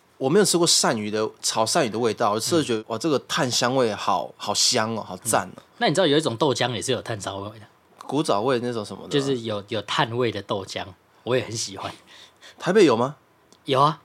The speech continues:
Speaker 1: 哦，是哦。
Speaker 2: 有啊，有啊，有啊，有啊。
Speaker 1: 我，我，我知道有古早味红茶，它会有一点那个焦，焦焦的味道。
Speaker 2: 嗯，红茶那味道没有，豆浆会很明显。
Speaker 1: 哦，是。
Speaker 2: 那个龙-，公馆那个龙潭豆花，它就是炭味、炭香豆花啊。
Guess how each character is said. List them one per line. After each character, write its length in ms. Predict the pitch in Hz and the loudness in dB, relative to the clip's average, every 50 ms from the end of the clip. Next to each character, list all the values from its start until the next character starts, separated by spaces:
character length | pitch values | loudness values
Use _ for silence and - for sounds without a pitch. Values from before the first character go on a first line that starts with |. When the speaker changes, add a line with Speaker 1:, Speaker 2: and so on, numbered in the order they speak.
| _ _ _ _ _ _ _ | _ _ _ _ _ _ _
Speaker 1:
哦， 80 | - 131 | -6 -2
是 100 | 147 170 | 2 4
哦。 220 | 156 113 92 90 110 | 4 4 2 0 -4
Speaker 2:
有 160 | 117 120 127 | -2 -2 -2
啊， 100 | 131 127 - _ _ - | -2 -2 -6 _ _ -6
有 120 | 117 123 | -4 -2
啊， 60 | 135 135 | -2 -2
有 100 | 131 123 | -2 -2
啊， 60 | 123 | -4
有 100 | 120 113 | -4 -6
啊。 220 | 113 110 107 110 - _ _ _ _ _ _ - | -6 -8 -10 -12 -16 _ _ _ _ _ _ 2
Speaker 1:
我， 180 | 175 165 170 | 4 6 6
我， 140 | 165 190 202 | 8 6 6
我 140 | 165 160 156 | 6 6 4
知 120 | 156 - | 4 6
道 140 | 240 254 240 | 6 8 8
有 120 | 180 139 120 | 8 6 4
古 240 | - - 131 156 | 2 0 2 2
早 220 | 185 170 147 107 107 | 2 4 4 2 4
味 160 | 139 160 147 | 6 4 4
红 260 | 123 110 107 117 131 | 4 2 -2 -2 -2
茶， 220 | - - 110 101 107 | -2 -2 -2 -2 0
它 100 | 123 127 | 0 2
会 140 | 143 139 | 2 2
有 180 | 131 107 98 110 | 2 0 -2 -2
一 40 | 120 | -4
点 200 | - 107 95 80 - - | -4 -6 -8 -8 -10 -8
那 80 | - 123 | -10 -10
个 420 | 107 - 104 98 95 90 - - - _ _ _ - - - - _ _ _ - - | -8 -8 -8 -8 -8 -8 -10 -12 -16 _ _ _ -10 -10 -10 -12 _ _ _ -6 -2
焦， 340 | - 139 123 117 120 123 120 _ - | 2 4 4 4 4 2 -2 _ -4
焦 260 | - - 139 120 123 | 0 2 2 4 2
焦 180 | 117 123 120 117 | 2 2 2 2
的 80 | 113 101 | 2 2
味 200 | 110 113 98 92 | 0 -2 -2 -2
道。 260 | - 98 85 - - | -6 -6 -6 -6 -6
Speaker 2:
嗯， 80 | 135 123 | -6 -4
红 140 | 120 160 170 | -2 -2 -2
茶 140 | - 135 | 0 -2
那 100 | 135 147 | -2 -2
味 100 | 147 143 | -2 -2
道 140 | 135 131 120 | -2 -2 -2
没 140 | 117 113 110 | -4 -4 -6
有， 60 | 107 | -6
豆 180 | 101 - 175 147 | 0 0 0 2
浆 180 | 120 127 127 | 2 -2 -4
会 80 | 127 127 | -4 -6
很 80 | 113 92 | -6 -8
明 180 | 90 90 87 | -10 -12 -12
显。 220 | 92 - - - - - - - - | -12 -12 -12 -14 -18 -20 -20 -20 -14
Speaker 1:
哦， 80 | - - | -8 -4
是。 100 | - 247 | -2 2
Speaker 2:
那 40 | |
个 40 | 226 | 4
龙-， 240 | 180 170 196 254 254 - - - - - | 4 4 4 2 -2 -6 -18 -16 -6 -2
公 140 | 262 262 254 | 0 2 2
馆 100 | 208 170 | 2 2
那 80 | 214 | 4
个 60 | 214 | 4
龙 180 | 170 160 165 196 | 4 4 4 4
潭 180 | 185 160 151 170 | 2 2 2 2
豆 220 | 180 190 180 170 | 4 4 4 6
花， 160 | 165 165 165 | 4 4 4
它 80 | 170 170 | 2 0
就 80 | 170 | 0
是 100 | 180 185 175 | 0 -2 -2
炭 280 | 180 - - 175 160 | -2 0 0 2 2
味、 160 | 165 170 165 160 | 4 2 2 2
炭 180 | - 175 156 | 2 0 0
香 220 | 143 147 143 151 147 | 2 0 0 2 2
豆 180 | 156 151 131 | 2 4 4
花 160 | 123 123 120 | 2 2 0
啊。 200 | 120 120 110 107 | -2 -4 -6 -8